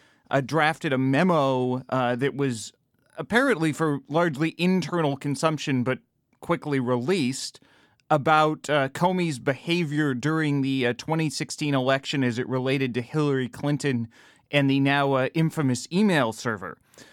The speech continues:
So where we, where it was supposed to stand was there, but what ended up happening was Rosenstein ended up saying very little about what exactly Bob Mueller was going to be doing.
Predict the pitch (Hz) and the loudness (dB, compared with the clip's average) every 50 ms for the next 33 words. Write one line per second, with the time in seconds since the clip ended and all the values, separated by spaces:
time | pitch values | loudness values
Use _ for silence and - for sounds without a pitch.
0 | - - - - - - 202 202 185 180 180 185 - - _ - 156 165 185 196 | -20 -20 -14 -6 2 4 4 6 6 6 4 2 0 -2 _ -6 -2 0 2 2
1 | 196 190 185 180 175 170 - _ _ _ - 139 - 170 190 190 185 190 - - | 2 2 2 2 0 -2 -4 _ _ _ -14 -8 0 2 2 2 2 0 0 -2
2 | 170 160 170 - - 180 - - 214 262 247 - - 190 - - - 180 170 170 | -2 -2 -2 -2 -2 -4 0 2 2 2 2 0 -2 -4 -4 -2 -2 -2 0 2
3 | 170 165 139 143 143 113 113 147 170 185 175 160 151 135 143 135 113 147 160 165 | 0 0 0 0 -2 -2 0 0 0 2 2 2 2 2 0 -2 0 0 0 2
4 | 175 214 233 262 196 180 147 - 135 139 131 127 - 139 135 127 131 135 139 131 | 2 2 2 2 2 2 0 0 0 -2 -2 0 -2 -2 -2 -2 0 0 0 0
5 | 131 127 110 123 160 175 185 170 175 160 - - 160 147 151 151 147 143 139 135 | -2 -2 -2 2 2 2 2 0 -2 -6 -4 -2 0 0 2 2 0 0 -2 -2
6 | 135 - _ _ _ _ _ _ _ - 170 180 175 175 170 170 165 - _ - | -4 -6 _ _ _ _ _ _ _ 0 2 4 4 4 4 2 0 0 _ -10
7 | - - - 185 175 180 180 175 170 143 120 151 190 220 240 226 196 175 170 202 | -8 -4 0 0 2 4 4 4 2 2 2 2 2 4 4 4 2 4 4 4
8 | 226 196 175 160 147 139 123 127 143 143 147 107 139 156 147 147 120 110 151 151 | 4 6 4 4 4 4 4 4 4 2 2 0 -2 -2 0 -2 -2 0 0 0
9 | 156 - - 151 139 120 - 139 143 147 147 127 120 143 165 170 165 160 151 147 | 0 -2 -4 -4 -4 -2 0 2 4 4 2 2 0 0 0 2 2 2 2 0
10 | 131 123 135 123 104 104 127 151 165 170 170 139 139 127 135 127 110 107 151 170 | 0 0 -2 -2 -2 -4 -2 0 2 2 2 0 0 0 -2 -2 -2 0 0 0
11 | 190 185 165 147 135 135 147 165 170 | 2 2 0 2 2 0 0 -2 -6